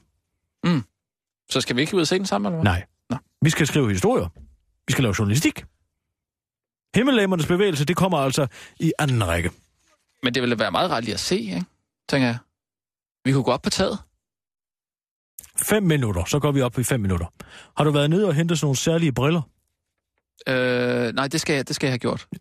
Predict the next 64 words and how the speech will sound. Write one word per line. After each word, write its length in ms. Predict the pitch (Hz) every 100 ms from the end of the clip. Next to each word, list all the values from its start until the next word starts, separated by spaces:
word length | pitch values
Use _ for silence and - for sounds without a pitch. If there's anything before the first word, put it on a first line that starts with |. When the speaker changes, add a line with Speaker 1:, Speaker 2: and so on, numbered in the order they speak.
| -
Speaker 2:
Du 60 |
får 120 | 135 123
øjenskade 340 | 156 165 123
ellers. 240 | 117 104 - _ _ _ -
Speaker 1:
Jamen, 140 | 127
det, 140 | 170 165
Speaker 2:
Det 60 |
Speaker 1:
det 60 | 175
Speaker 2:
har 60 | 180
jeg 100 | 151
også. 200 | 156 170
Jeg 140 | 143
snakker 160 | 170 175
med 80 | 151
en 40 |
øjenlæge. 360 | 143 160 165 147 _
Speaker 1:
Ja. 160 | 135 143 - _ _ -
Speaker 2:
Han 60 |
siger, 120 | 139
"Pas 180 | 135 151
på, 200 | - 214 - -
hvad 100 | 143
mindre 180 | 156 156
du 120 | 143
stiger 240 | - 131
ælling, 220 | 135 156 143 _ _ _ -
Speaker 1:
Ja. 100 | 127
Speaker 2:
så 100 | 147
kan 140 | 170
du 100 | 165
altså 140 | 127 151
ikke 100 | 147
stå 120 | 156
og 60 | 127
kigge 200 | 156 143
hele 140 | 151
dagen." 160 | 135 127
Speaker 1:
Der, 120 | - 127
Speaker 2:
Åh! 60 | - -
Speaker 1:
der 60 | 156
er 40 |
også 240 | 135 175 220
en 80 |
nyhed 200 | 180 185
om, 80 | 175
at 60 | 143
man 160 | 139
ikke 140 | 135 170
må 40 |
tage 180 | 156 131
selfies 640 | - 151 175 180 - - - _ _ _ _ _ _ _ _ _
med... 500 | 131 120 113 113 110
Øhm, 480 | 107 110 104 98 - - - - -
Speaker 2:
Det, 100 | 185
der 80 | 208
bekymrer 360 | 151 147 113
mig, 260 | 95 101 107
det 140 | 131
er, 200 | 104 110
at 240 | 104 107 -
det 180 | 104
er 40 | 80
jo... 320 | 92 85 69
Øh, 680 | 65 69 71 69 69 73 85